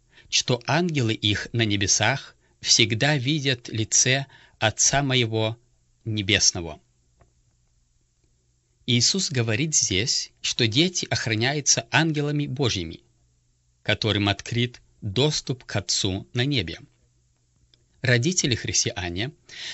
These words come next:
должны передавать своих детей на попечение Господа, который проследит за тем, чтобы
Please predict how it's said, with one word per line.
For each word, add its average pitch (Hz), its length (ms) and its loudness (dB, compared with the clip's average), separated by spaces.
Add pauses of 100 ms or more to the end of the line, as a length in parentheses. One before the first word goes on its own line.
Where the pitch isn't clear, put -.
должны 123 440 4
передавать 127 800 0 (120)
своих 131 400 4
детей 120 500 0 (280)
на 123 160 2
попечение 151 760 0
Господа, 131 600 -4 (680)
который 120 600 4
проследит 117 800 -2
за 101 160 -2
тем, 101 440 -2 (380)
чтобы 127 600 2